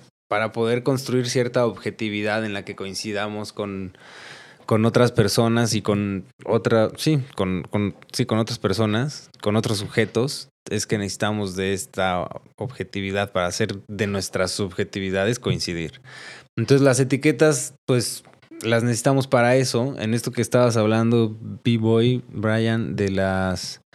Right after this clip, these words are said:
de nuestro cerebro de simio que las necesitamos, pues justo por eso en la Gestalt se describe, ¿no? La necesidad de cierre.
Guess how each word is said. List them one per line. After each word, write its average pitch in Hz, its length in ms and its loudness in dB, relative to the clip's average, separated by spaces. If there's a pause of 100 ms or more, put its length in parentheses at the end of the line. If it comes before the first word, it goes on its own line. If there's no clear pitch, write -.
(480)
de 110 80 2
nuestro 110 240 2
cerebro 120 340 4
de 123 80 4
simio 127 320 4
que 117 60 2
las 101 140 4
necesitamos, 110 460 0
pues 107 140 -2
justo 131 280 2
por 117 140 4
eso 123 240 4
en 113 80 2
la 101 120 2
Gestalt 101 540 0
se - 180 -4
describe, 92 800 -4
¿no? 95 260 -4
La 101 160 0
necesidad 98 600 -2
de 101 80 -2
cierre. 95 500 -4